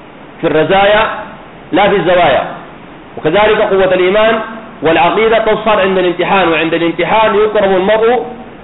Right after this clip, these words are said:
أو يهان، فبعض الناس يهان وبعض الناس يكرم، فنسأل الله جل وعلا أن نكون من المكرمين عند الامتحان. إذا انتهت هذه ال-، الأسئلة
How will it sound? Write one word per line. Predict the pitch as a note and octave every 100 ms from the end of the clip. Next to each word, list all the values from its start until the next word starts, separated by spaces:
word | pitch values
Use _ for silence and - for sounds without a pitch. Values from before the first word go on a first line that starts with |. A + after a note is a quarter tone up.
| -
أو | G#3+ G#3
يهان، | G3 G3+ E3+
فبعض | C3+ F#3 G#3+
الناس | G#3 G#3 G#3+ G#3+ E3+
يهان | E3+ G3+ G#3 G#3+
وبعض | F3 F#3+ F#3
الناس | F3 F#3+ F#3+ - - - -
يكرم، | D#3+ F#3+ F#3+ G3
فنسأل | F#3+ E3+ F#3 F3+
الله | F3 F3+
جل | F3+ F3
وعلا | F3 F3 F#3+
أن | E3
نكون | D#3 F#3+
من | F#3 E3+
المكرمين | D#3 D3 D3+ D#3+ A2+ F#2+
عند | D#3
الامتحان. | D#3 C#3 C3+ B2 A#2 - - - - - - - - - - -
إذا | A3+ A3+
انتهت | G#3+ G#3+ A3 G#3+ G#3+ -
هذه | F#3+ G3
ال-، | F3+ D3+ - - -
الأسئلة | C3 E3+ F3 E3 E3